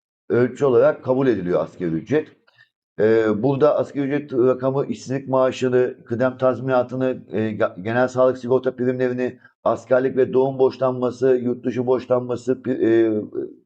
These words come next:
rakamlarını, isteğe bağlı sigorta primlerini, staj üye-, ücretlerini, askeri ücretlerin, e, rapor ücretlerinde aralarında olduğu birçok kalemi ne yapıyor? Etkiliyor. Asgari ücret yasa gereği işçi, işveren ve hükümetten,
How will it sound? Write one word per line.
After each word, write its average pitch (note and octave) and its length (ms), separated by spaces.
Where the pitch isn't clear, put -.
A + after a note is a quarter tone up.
rakamlarını, B2 640
isteğe C#3 540
bağlı A2+ 460
sigorta B2+ 420
primlerini, A2 640
staj C#3+ 360
üye-, B2 240
ücretlerini, G2 840
askeri A#2+ 440
ücretlerin, A2 920
e, G#2+ 100
rapor A2+ 460
ücretlerinde G#2 720
aralarında B2 500
olduğu G#2+ 440
birçok C#3+ 520
kalemi C3+ 520
ne B2+ 60
yapıyor? C3 440
Etkiliyor. B2+ 640
Asgari C3 360
ücret D3+ 300
yasa C#3+ 260
gereği C#3+ 300
işçi, C3 340
işveren C#3 420
ve C3 80
hükümetten, B2+ 520